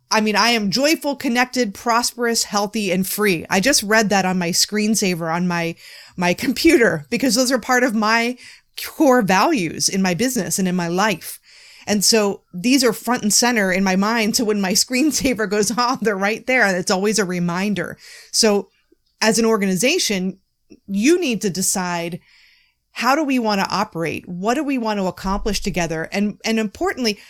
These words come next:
how do we want to feel when we're doing this work? Do we want to feel like we're haggard and beat down, or do we want to do it joyfully and feel connected? And do we want to feel free and,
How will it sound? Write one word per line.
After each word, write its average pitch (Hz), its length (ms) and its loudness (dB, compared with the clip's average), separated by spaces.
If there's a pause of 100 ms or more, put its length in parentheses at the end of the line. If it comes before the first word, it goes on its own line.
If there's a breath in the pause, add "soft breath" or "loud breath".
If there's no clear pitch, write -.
how 262 260 -2
do 466 100 2
we 330 120 4
want 220 180 2
to 175 60 -4
feel 190 880 -4
when 202 160 0
we're 196 100 2
doing 208 320 0
this 165 240 -4
work? - 480 -4
Do 220 100 -2
we 196 60 -2 (100)
want 262 180 0
to 247 60 0
feel 240 380 -2
like 202 260 -2
we're 175 240 -2 (280 loud breath)
haggard 247 480 2
and 185 140 0
beat 214 260 -2
down, 208 440 2
or 214 200 2
do 185 260 -2
we 226 140 -4
want 240 220 -2
to 233 40 0
do 233 220 0
it 190 180 2
joyfully 180 680 -4 (360)
and 196 200 0
feel 240 200 0
connected? 208 800 -2 (320 soft breath)
And 190 140 0
do 202 80 -2
we 214 80 -2
want 220 180 -2
to 220 100 -2 (140)
feel 226 480 -2 (140)
free 233 580 -4
and, 185 420 -4